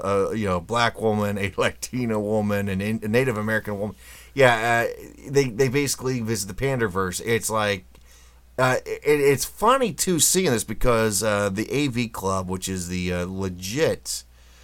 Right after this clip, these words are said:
uh, pop culture critic for, uh, The Onion, they're already tired of this. They think, uh, that this is a, uh, an attack on diversity itself, when it,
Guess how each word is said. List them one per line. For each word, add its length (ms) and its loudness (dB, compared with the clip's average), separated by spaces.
uh, 220 -4
pop 360 -2
culture 360 -4
critic 380 -4
for, 360 0
uh, 180 -2
The 220 -10
Onion, 520 -4
they're 280 6
already 460 2
tired 880 -8
of 180 -12
this. 380 -10
They 180 6
think, 420 0
uh, 180 2
that 180 -4
this 200 -2
is 140 -4
a, 180 0
uh, 200 0
an 140 -2
attack 420 -2
on 100 -2
diversity 540 -6
itself, 500 -4
when 200 -4
it, 140 -6